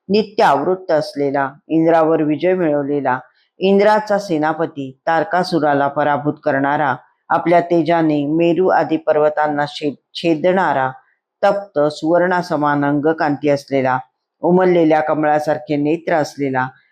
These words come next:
कुमार नावाने प्रसिद्ध असलेला, सुकुमारांच्या रूपाने सर्वात मोठे उदाहरण असलेला, शिवजींना प्रिय असलेला, शिवजींमध्ये आसक्त असलेला आणि शिवचरणांची पू-, नित्य पूजा करणारा स्कंद,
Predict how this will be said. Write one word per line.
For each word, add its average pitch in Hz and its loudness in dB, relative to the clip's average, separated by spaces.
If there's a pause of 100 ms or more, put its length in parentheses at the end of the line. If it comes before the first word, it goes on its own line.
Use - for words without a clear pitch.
(220)
कुमार 202 2
नावाने 151 0
प्रसिद्ध 170 -2
असलेला, 147 -2
सुकुमारांच्या 156 0
रूपाने 139 -2 (260)
सर्वात 185 2
मोठे 156 -2
उदाहरण 156 -2
असलेला, 139 -2
शिवजींना 156 2
प्रिय 170 2
असलेला, 143 -2 (400)
शिवजींमध्ये 220 2
आसक्त 165 -2
असलेला 147 0
आणि 135 2
शिवचरणांची 143 0
पू-, 143 -4
नित्य 160 0
पूजा 151 0
करणारा 135 -2
स्कंद, 170 0